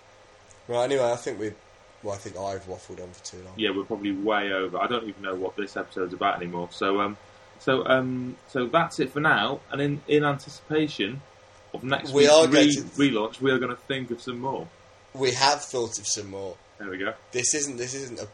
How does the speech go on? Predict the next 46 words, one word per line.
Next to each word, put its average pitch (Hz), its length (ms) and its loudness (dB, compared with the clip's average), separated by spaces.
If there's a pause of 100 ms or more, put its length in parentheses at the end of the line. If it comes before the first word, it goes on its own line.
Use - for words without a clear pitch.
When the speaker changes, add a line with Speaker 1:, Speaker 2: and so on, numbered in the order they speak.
Speaker 1:
past - 420 -6
participle. 107 680 -8
We 104 140 -6
are 110 120 -4
gonna, 107 320 -6 (480)
that, 113 240 -4
that 110 140 -4
doesn't 101 180 -10
make 95 160 -10
sense 98 240 -8
either. 101 260 -8 (300)
Um, 113 320 0
we 131 160 0
are, 127 480 4 (320)
<laughs> 208 340 4
we 196 200 8
are 175 180 6
going 139 300 0 (160)
to, 120 200 -4 (320)
we 139 140 2
have 156 220 6
thought 147 220 4
of 131 80 -10
some 131 200 -4
more, 107 300 -2 (320)
and 110 220 -4
we're 110 100 -2
going 113 300 0
to 110 320 -4
make 107 320 -4
some 104 200 -4
more, 98 340 -6
and 95 80 -10
it's 87 120 -10
gonna 98 200 -12
be 95 100 -12
amazing. 90 480 -12 (220)
So, 95 240 -8
um, 90 400 -10 (420)
hang 113 240 -6
in 110 220 -6
there, 101 340 -8 (320)
and 101 400 -10
if 104 280 -10
this 104 200 -10
is 104 280 -10